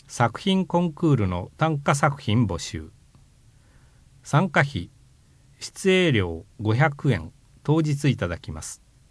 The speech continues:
申し込みは、はがきに、行事名、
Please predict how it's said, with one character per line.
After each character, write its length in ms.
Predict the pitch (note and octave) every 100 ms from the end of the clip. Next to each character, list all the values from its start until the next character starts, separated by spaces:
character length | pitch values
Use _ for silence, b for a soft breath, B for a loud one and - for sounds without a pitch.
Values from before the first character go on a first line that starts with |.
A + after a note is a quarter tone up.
| b b b b _ _ -
申 160 | A#2 D#3+
し 80 | C#3+
込 100 | D3
み 160 | C3+ B2
は、 200 | A2+ - _ _
は 160 | - B2
が 160 | D3+
き 180 | C#3+ C3+
に、 280 | A#2+ G#2+ G#2 - b b b -
行 300 | G#2+ D#3 F3+
事 120 | F3
名、 400 | D3 F#2+ E2 F2